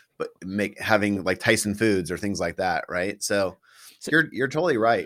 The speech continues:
Speaker 1: But that's why there's this need for, like, extra reporting. And that's, you know,
Speaker 2: Yeah.
Speaker 1: I don't know, though. I don't know if I would advocate for that to be,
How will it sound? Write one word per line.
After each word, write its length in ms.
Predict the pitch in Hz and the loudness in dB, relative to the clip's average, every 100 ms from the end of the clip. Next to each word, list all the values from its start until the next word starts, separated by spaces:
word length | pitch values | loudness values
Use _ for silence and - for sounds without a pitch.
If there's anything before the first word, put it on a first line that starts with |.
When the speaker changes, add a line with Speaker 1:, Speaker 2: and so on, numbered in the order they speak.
| - | -2
Speaker 1:
But 100 | 123 | 4
that's 220 | 151 156 | 6 6
why 400 | 127 127 139 135 | 4 6 8 6
there's 280 | 117 117 101 | 4 0 -2
this 200 | 110 107 | -6 -4
need 280 | 110 110 113 | -6 -6 -4
for, 160 | 101 | -4
like, 200 | 92 87 - | -4 -6 -6
extra 320 | 101 - 101 | -10 -6 -6
reporting. 640 | 92 87 90 90 98 107 - | -6 -8 -6 -6 -6 -8 -10
And 120 | 98 | -6
that's, 360 | 110 107 - - | -6 -6 -12 -14
you 140 | 98 | -10
know, 340 | 98 85 85 90 | -10 -10 -12 -10
Speaker 2:
Yeah. 240 | 131 113 113 _ _ - | -10 -10 -14 _ _ -2
Speaker 1:
I 80 | 165 | 0
don't 180 | 247 175 | 2 2
know, 160 | 196 | 2
though. 200 | 156 - | 4 2
I 100 | - | 2
don't 180 | 175 170 | 0 -2
know 80 | 165 | 0
if 80 | 175 | 4
I 80 | |
would 120 | 139 - | 4 4
advocate 600 | 127 147 156 - 110 - | 2 2 0 -2 -4 -4
for 80 | 110 | -4
that 240 | 104 104 104 | 0 0 -2
to 80 | 101 | -6
be, 420 | 104 101 98 | -4 -2 -4